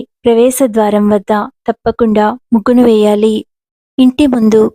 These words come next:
ముగ్గు వేయబడిన ఇంటిలోనికి ప్రవేశించడానికి లక్ష్మీదేవి ఎంతో ఆసక్తిని వ్యక్తపరుస్తుందని చెప్పబడింది. సాంప్రదాయమైన పిండి వంటలను తయారు చేయడం, వాటిని పూజా సమయాలలో ఇంటిలోని వారికి, బీదవారికి పంచడం వలన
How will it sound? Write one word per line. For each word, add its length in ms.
ముగ్గు 320
వేయబడిన 460
ఇంటిలోనికి 580
ప్రవేశించడానికి 1080
లక్ష్మీదేవి 720
ఎంతో 340
ఆసక్తిని 580
వ్యక్తపరుస్తుందని 1000
చెప్పబడింది. 680
సాంప్రదాయమైన 880
పిండి 340
వంటలను 420
తయారు 380
చేయడం, 260
వాటిని 420
పూజా 280
సమయాలలో 720
ఇంటిలోని 540
వారికి, 460
బీదవారికి 680
పంచడం 500
వలన 260